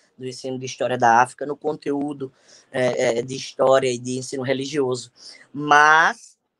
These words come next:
nós não temos uma lei federal que discuta o vinte de novembro. Somente seis estados brasileiros têm como lei, né, lei estadual,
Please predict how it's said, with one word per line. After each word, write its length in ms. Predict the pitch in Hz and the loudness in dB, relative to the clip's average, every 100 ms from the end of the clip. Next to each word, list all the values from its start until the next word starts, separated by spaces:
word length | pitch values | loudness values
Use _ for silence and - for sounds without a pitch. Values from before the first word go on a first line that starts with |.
| _ | _
nós 200 | 143 139 | -18 -16
não 160 | 147 156 | -16 -12
temos 320 | - 151 156 | -10 -10 -10
uma 140 | 175 160 | -8 -8
lei 140 | 165 | -8
federal 360 | 180 160 147 147 | -10 -2 -2 -2
que 120 | 165 | -8
discuta 420 | 185 - 160 180 | -16 -12 -10 -8
o 60 | 170 | -10
vinte 180 | 165 | -10
de 80 | 143 | -6
novembro. 420 | 180 185 131 117 - _ - _ | -6 -4 -6 -10 -16 _ -20 _
Somente 560 | - 196 196 190 196 190 | 0 2 2 0 -8 -12
seis 480 | - 226 262 285 226 | -2 0 0 -2 -12
estados 600 | 226 - 160 156 147 131 | -16 -8 -6 -6 -10 -14
brasileiros 800 | 139 139 165 165 147 208 - _ _ _ _ _ | -14 -14 -10 -8 -6 -8 -16 _ _ _ _ _
têm 360 | 170 160 190 226 _ _ _ _ | -6 -6 -8 -14 _ _ _ _
como 580 | - 156 156 156 147 135 | -2 0 0 -4 -4 -6
lei, 540 | 151 156 160 170 196 269 _ _ _ _ _ - | -6 -2 0 0 -2 -4 _ _ _ _ _ -4
né, 260 | 147 - - - | -2 -2 -8 -8
lei 320 | 156 180 160 | -2 -2 -2
estadual, 680 | - - 143 180 151 175 | -6 -4 -2 2 2 2